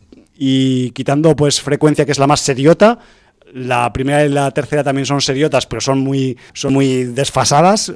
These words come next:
con lo cual, pues, también son muy, son muy aceptables para, para una noche de desenfreno. Y ya, pues, la última, la del padre ligón con el niño y la de, la de Deep Freak, pues, ya, pues, redondean un poco ese pastelito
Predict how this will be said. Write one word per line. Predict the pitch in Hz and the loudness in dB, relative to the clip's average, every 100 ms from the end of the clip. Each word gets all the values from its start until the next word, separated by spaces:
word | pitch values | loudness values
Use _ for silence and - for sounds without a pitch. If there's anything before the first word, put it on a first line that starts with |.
| 151 127 | -16 -8
con | 127 123 | -2 -2
lo | 117 | -2
cual, | 131 123 | -2 -4
pues, | 131 | -4
también | 123 123 127 120 - - | 0 2 0 -2 -10 -8
son | - 135 | -4 -2
muy, | 139 139 139 127 _ _ _ _ _ | -2 0 -2 -4 _ _ _ _ _
son | - 139 | -8 -4
muy | 143 | 0
aceptables | 143 147 127 139 135 - | 0 -2 2 2 2 2
para, | 135 131 120 120 117 117 | 2 2 2 0 -2 -2
para | 127 | -2
una | 127 135 135 135 131 131 131 | 0 0 0 -2 -2 -2 -2
noche | 131 135 143 | -2 0 0
de | 131 | 2
desenfreno. | 131 - 147 151 170 196 233 - - - - | 2 2 0 4 4 4 0 -4 -20 -16 -8
Y | 131 | -4
ya, | 120 123 135 | 0 2 2
pues, | 143 117 | -2 -4
la | 110 | -4
última, | 117 120 135 127 | -4 -2 -2 -4
la | 113 | -6
del | 113 107 107 107 | -8 -10 -10 -12
padre | 101 - 127 135 | -10 -6 -4 -2
ligón | 131 127 135 135 135 | -2 2 4 4 0
con | 143 139 | -2 -2
el | 135 | -2
niño | 143 160 147 123 104 - - _ - | 0 2 2 0 -4 -14 -20 _ -10
y | 123 | -8
la | 123 113 | -6 -8
de, | 113 113 107 104 104 107 98 101 - | -8 -8 -8 -8 -10 -10 -12 -16 -12
la | 113 | -8
de | 113 | -4
Deep | 127 117 | -4 -4
Freak, | 127 147 - | -4 -4 -4
pues, | 131 101 | -6 -6
ya, | 107 120 | -6 -6
pues, | 135 - | -6 -8
redondean | 120 110 104 104 117 | -6 -4 -4 -4 -4
un | 117 | -6
poco | 117 131 | -6 -6
ese | - 131 | -4 -2
pastelito | - 147 131 147 180 | -2 0 -2 2 2